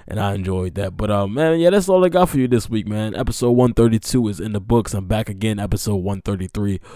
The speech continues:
on Monday, and I promise, man, I'm back on YouTube soon. Just, you know, gathering some, you know, game plans for that visually and get you guys ready for that. And I'm, I'm still trying to get to a hundred subscribers, man. We thirteen away. Make sure you go subscribe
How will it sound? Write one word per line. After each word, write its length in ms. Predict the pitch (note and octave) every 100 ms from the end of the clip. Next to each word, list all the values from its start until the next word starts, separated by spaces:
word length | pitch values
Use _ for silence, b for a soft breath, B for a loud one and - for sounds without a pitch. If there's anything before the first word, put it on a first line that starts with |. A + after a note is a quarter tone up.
| B -
on 160 | G2+
Monday, 380 | G2+ A2 F#2+ F#2+
and 80 | F#2+
I 60 |
promise, 540 | - - A#2 A#2 G#2+ -
man, 200 | G#2 G2+
I'm 100 | G2
back 240 | G#2+ G#2+
on 160 | G2 G2
YouTube 420 | G#2 - G#2+ F2
soon. 380 | - A2 G2 F2+ b b b -
Just, 300 | - - D#2
you 80 | G2+
know, 300 | G2 G2+ - F2+
gathering 480 | G#2+ G#2 G2 G2 F#2
some, 400 | - F#2+ F#2 C#2
you 120 | G2+
know, 200 | F#2+ G2 - _ _ - _ _ -
game 320 | G#2 G#2+ G#2+
plans 420 | F#2+ G#2+ G#2 G2+ -
for 200 | G2 G2+
that 300 | G#2 G#2 - -
visually 600 | - A2 G2+ G2+ G2 G2 G2
and 80 |
get 160 | G2 -
you 40 |
guys 280 | G2 G2 G2
ready 180 | G2 G2
for 140 | F#2+
that. 100 | F#2+
And 140 | G2+ G2+
I'm, 120 | G2+
I'm 120 | F2+ G#2+
still 300 | - - A#2+
trying 180 | A#2 G#2+
to 60 | G#2
get 100 | -
to 60 |
a 40 | G2
hundred 260 | A2 G2+
subscribers, 580 | - - B2 A#2 G#2+ -
man. 240 | A2 G#2+ G2
We 80 |
thirteen 500 | G2 A2 G#2+ - G#2+
away. 280 | F#2+ G#2+ A2+
Make 180 | G2+ G2+
sure 140 | G2+
you 80 | G2
go 160 | F#2+ G2+
subscribe 560 | - - A#2 A2 G2+